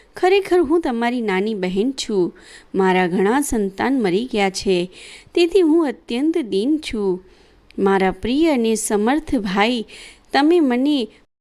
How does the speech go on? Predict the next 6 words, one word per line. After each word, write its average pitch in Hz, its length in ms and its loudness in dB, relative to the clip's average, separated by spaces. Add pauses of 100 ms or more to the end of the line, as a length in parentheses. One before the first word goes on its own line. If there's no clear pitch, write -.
(720)
મંદભાગ્યવાળીએ 247 1400 0 (260)
આ 339 340 2
અંતિમ 226 420 0 (100)
સંતાન 214 540 -4
આપી 208 300 -4
દો." 185 280 0